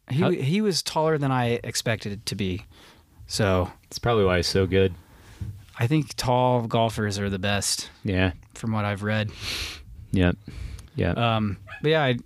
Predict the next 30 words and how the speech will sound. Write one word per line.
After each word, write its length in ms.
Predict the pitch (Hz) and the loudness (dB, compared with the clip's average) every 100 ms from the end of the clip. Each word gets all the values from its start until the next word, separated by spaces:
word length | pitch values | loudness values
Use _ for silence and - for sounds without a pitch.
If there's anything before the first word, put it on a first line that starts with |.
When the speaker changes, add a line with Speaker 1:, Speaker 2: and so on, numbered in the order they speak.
| - | -4
Speaker 1:
and 140 | 131 131 | 0 2
I 100 | 123 | 2
did 180 | 120 | 2
a 180 | 117 - | -2 -4
lot 160 | 117 113 | 0 0
of, 100 | 110 | 0
I 80 | 123 | 0
got 100 | 139 | 2
in 60 | |
the 80 | 120 | 0
commercial 340 | - 120 120 123 | 0 0 2 2
industry 380 | 123 - 131 | 2 2 2
and 140 | 123 113 - | 2 0 0
I 80 | 123 | 0
was 120 | 127 | 2
making, 360 | 156 156 131 | 0 2 2
like, 220 | 110 101 - - | 0 -4 -10 -12
three 160 | - | -2
hundred 240 | 135 143 127 | 2 2 0
a 60 | |
day, 340 | 123 151 143 - _ _ | 0 0 -2 -4 _ _
you 100 | - 117 | -4 -2
know? 200 | 123 135 | -2 2
Speaker 2:
Really? 340 | 95 135 262 - | 6 6 6 4
Speaker 1:
Doing 180 | 131 | 2
these 160 | 123 113 | 0 -2
commercials 480 | - 135 151 98 104 | -4 -4 -4 -6 -4
as 220 | 135 135 | 0 2
an 80 | 127 | 2
assistant. 480 | 113 156 151 143 | 0 0 -2 -4